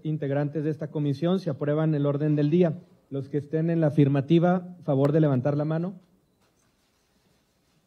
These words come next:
Los que estén por la negativa, evidente mayoría,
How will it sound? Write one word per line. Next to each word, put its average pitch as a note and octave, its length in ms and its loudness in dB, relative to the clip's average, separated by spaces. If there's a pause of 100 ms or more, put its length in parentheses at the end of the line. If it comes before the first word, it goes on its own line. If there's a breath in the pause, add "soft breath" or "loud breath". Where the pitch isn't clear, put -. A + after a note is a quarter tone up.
(320)
Los C#3 180 2
que C#3+ 80 -4
estén D#3 300 2
por D#3 160 2
la D3 120 2
negativa, D#3+ 640 2 (120)
evidente C#3+ 340 -2
mayoría, C#3 500 2